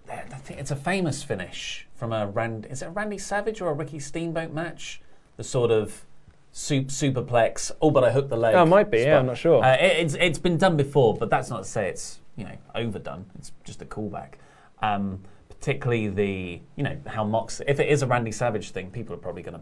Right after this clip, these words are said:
Speaker 1: point this out in the comments. Uh, the axe handle, that's a Randy Savage move.
Speaker 2: Mm.
Speaker 1: It's very nicely done. But the, I, I think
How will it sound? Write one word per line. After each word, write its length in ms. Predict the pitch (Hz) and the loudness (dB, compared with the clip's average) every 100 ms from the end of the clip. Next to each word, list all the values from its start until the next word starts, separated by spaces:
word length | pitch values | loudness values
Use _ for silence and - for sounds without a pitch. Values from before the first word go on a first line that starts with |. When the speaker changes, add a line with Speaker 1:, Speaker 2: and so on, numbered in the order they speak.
| - | -14
Speaker 1:
point 180 | 95 87 | -12 -12
this 120 | - | -12
out 120 | 82 | -14
in 60 | 82 | -14
the 60 | 90 | -16
comments. 360 | 90 90 - - - - - | -14 -16 -16 -20 -20 -18 -6
Uh, 220 | 98 90 - | -2 -2 -2
the 100 | 107 | -2
axe 240 | 104 - | -4 -6
handle, 320 | 110 98 95 | -6 -6 -6
that's 220 | 92 80 | -6 -8
a 20 | 92 | -10
Randy 220 | 92 90 | -10 -10
Savage 340 | - 87 - | -12 -12 -12
move. 180 | 92 90 | -14 -6
Speaker 2:
Mm. 240 | 123 117 | -2 0
Speaker 1:
It's 120 | 101 143 | 0 4
very 160 | 160 | 4
nicely 340 | 135 135 - 110 | 6 4 2 2
done. 400 | 143 120 101 - - - | 4 4 2 -8 -18 0
But 360 | 156 156 156 135 | 4 4 4 0
the, 520 | 160 156 156 156 147 - - - _ _ _ _ _ _ | 2 2 2 0 -2 -8 -18 -20 _ _ _ _ _ _
I, 600 | 180 202 208 214 202 190 - - - - | 0 2 4 4 4 2 -2 -10 -14 -4
I 260 | 175 196 | 0 2
think 480 | 143 - 190 170 - | 0 -2 -2 -2 -8